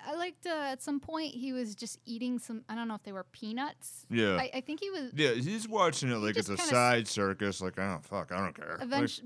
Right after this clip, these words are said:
Speaker 1: yeah, at the
Speaker 2: yeah.
Speaker 1: end, he was just like, "I'm gonna lean back and see where this goes."
Speaker 2: Yeah,
Speaker 1: Like,
Speaker 2: just
Speaker 1: somebody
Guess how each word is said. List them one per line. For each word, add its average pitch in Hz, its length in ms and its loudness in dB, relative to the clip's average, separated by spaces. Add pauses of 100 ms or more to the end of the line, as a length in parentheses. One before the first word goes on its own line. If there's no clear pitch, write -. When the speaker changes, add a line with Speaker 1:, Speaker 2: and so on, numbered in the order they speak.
Speaker 1:
yeah, 254 260 -2
at 226 100 -8
the 233 80 -6
Speaker 2:
yeah. 226 240 6
Speaker 1:
end, 226 120 0
he 220 60 -4
was 220 100 -6
just 247 160 -6
like, 233 280 -6
"I'm 453 100 -8 (120)
gonna 320 140 -2
lean 226 260 -4
back 214 280 -6
and 208 100 -12
see 214 160 -8
where 220 160 -6
this 214 200 -10
goes." 226 420 -6 (100)
Speaker 2:
Yeah, 123 360 8
Speaker 1:
Like, 262 160 -2
Speaker 2:
just 117 220 0
Speaker 1:
somebody 339 560 0